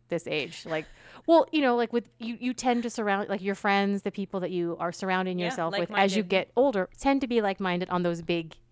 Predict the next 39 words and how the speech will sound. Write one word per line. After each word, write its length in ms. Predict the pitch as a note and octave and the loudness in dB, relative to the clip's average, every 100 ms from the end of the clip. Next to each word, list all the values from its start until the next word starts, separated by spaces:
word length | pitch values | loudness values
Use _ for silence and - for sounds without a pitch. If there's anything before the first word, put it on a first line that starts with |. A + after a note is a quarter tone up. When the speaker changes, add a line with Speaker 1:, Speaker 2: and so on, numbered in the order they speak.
| _ - | _ -6
Speaker 1:
big 240 | E3+ D#3+ | -4 -4
issues, 380 | E3 - D#3 D#3 | -8 -8 -10 -10
but, 160 | E3 - | -10 -8
like, 240 | D#3+ - - | -10 -12 -4
Speaker 2:
Yeah. 400 | D#3+ D#3 E2 - - _ | -2 -2 -4 -8 -18 _
Speaker 1:
if 180 | A#3+ - | 2 4
one 340 | A3+ A#3+ A#3 | 6 6 6
day, 460 | A3 G#3 G3+ G3+ G3+ | 4 4 4 0 -2
I 100 | F#3 | 0
don't 140 | F#3 | 0
know, 160 | F3 E3 | 0 0
you 180 | E3+ F#3+ | 0 -2
really 380 | E3 F#3+ G3 G3+ | -2 0 2 2
had 200 | F#3 E3+ | 0 -2
your 120 | F3 | -4
heart 320 | F3+ E3+ E3+ | -2 -2 -4
set 320 | - F3+ E3 - | -4 -2 -2 -4
on, 520 | E3+ D#3+ D#3+ D#3 D#3+ D#3 - _ _ _ _ - _ _ _ - - - _ _ _ _ _ - | -6 -4 -4 -6 -8 -12 -18 _ _ _ _ -20 _ _ _ -20 -20 -20 _ _ _ _ _ -14
uh, 80 | - _ | -14 _
like, 200 | A3+ - _ | -2 -2 _
Panera, 600 | - G3+ F3+ F3 D#3 D3 | -4 0 0 0 0 -2
even 180 | - D3+ | -6 -8
though 80 | D3+ | -6
you 120 | D3+ | -6
would 120 | D3+ | -6
never, 280 | D3+ E3 - - _ _ _ _ _ - - - | -8 -6 -8 -10 _ _ _ _ _ -18 -18 -6
um, 420 | G3+ F3+ F3+ F3+ - - | -4 -2 -4 -8 -8 -6
it's 180 | - - | -2 4
nothing 360 | C4 C4+ C4 | 6 6 4
you 80 | G3+ | 4
can 120 | A3 | 2
eat 140 | A3 - | 2 0
there. 220 | D3+ E3+ _ - - _ | -6 -6 _ -20 -20 _
Um, 520 | G#3+ G#3 G3 F#3+ F#3 F#3 _ _ | -2 0 0 -2 -4 -8 _ _
it's 100 | - | -2
all, 220 | G#3+ A3 - _ _ | 0 0 -6 _ _
it's 160 | G#3+ - | -4 2
all 200 | G#3+ A3+ | 4 4
glutified, 640 | G3+ A3 A#3 G#3 D3 C#3 | 4 2 2 2 -2 -4